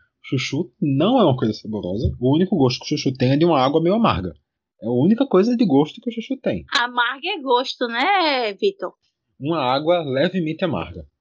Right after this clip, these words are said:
Speaker 1: Uma água que você sente um leve
Speaker 2: Amarga
Speaker 1: amargor.
Speaker 2: é
Speaker 1: Isso é
Speaker 2: gosto.
Speaker 1: lá é gosto. Isso lá é gosto.
Speaker 2: É
Speaker 1: Tem gosto
Speaker 2: gosto,
Speaker 1: de água
Speaker 2: sim.
Speaker 1: amarga.
Speaker 2: O
Speaker 1: Pronto, isso é
Speaker 2: umami é
Speaker 1: gosto.
Speaker 2: gosto também. O umami também é gosto.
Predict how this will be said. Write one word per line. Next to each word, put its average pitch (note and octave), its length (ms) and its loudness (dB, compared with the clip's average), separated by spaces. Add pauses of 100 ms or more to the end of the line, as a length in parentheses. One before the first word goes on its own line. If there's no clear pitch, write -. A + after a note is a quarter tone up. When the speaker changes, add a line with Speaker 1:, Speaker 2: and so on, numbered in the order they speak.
(160)
Speaker 1:
Uma C#3 260 0
água D#3 160 2
que E3 60 -8
você - 180 0
sente - 200 -4
um - 40 0
leve C#3+ 160 2
Speaker 2:
Amarga - 200 0
Speaker 1:
amargor. G2 180 2
Speaker 2:
é B2 40 4
Speaker 1:
Isso D3+ 140 2
é G3 40 4
Speaker 2:
gosto. B2+ 120 2
Speaker 1:
lá B2 60 4
é A2+ 40 0
gosto. G2+ 400 -8 (240)
Isso D#3 180 -4
lá E3 100 2
é B2+ 40 2
gosto. G#2 360 -2 (480)
Speaker 2:
É G#3 160 -2
Speaker 1:
Tem D3 100 2
gosto D3 200 2
Speaker 2:
gosto, E3 100 -4
Speaker 1:
de E3 100 6
água C#3+ 140 4
Speaker 2:
sim. G#3+ 160 2
Speaker 1:
amarga. A#2 400 2
Speaker 2:
O D#4 100 0
Speaker 1:
Pronto, D#4+ 60 2
isso - 80 2
é - 20 4
Speaker 2:
umami C#4+ 240 2
é E4+ 40 0
Speaker 1:
gosto. D4 300 -6
Speaker 2:
gosto B3+ 400 0
também. A#3 420 -4 (160)
O C#4 140 2
umami B3+ 380 2
também D#4+ 240 -2
é F4+ 80 -4
gosto. A3 480 -10